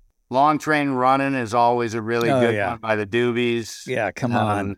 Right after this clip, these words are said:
Speaker 1: and that, that, it's a really hot arrangement that we do.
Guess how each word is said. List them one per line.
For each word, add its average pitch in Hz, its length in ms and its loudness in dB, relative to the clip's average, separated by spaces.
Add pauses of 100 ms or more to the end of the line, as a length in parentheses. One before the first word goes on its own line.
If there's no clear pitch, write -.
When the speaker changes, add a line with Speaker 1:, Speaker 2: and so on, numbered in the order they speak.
(760)
Speaker 1:
and 117 260 0
that, 131 360 4
that, 135 240 4
it's 131 360 -4
a 139 100 0
really 139 380 0
hot 127 480 2
arrangement 120 800 -2
that 117 160 -2
we 113 100 -2
do. 113 400 0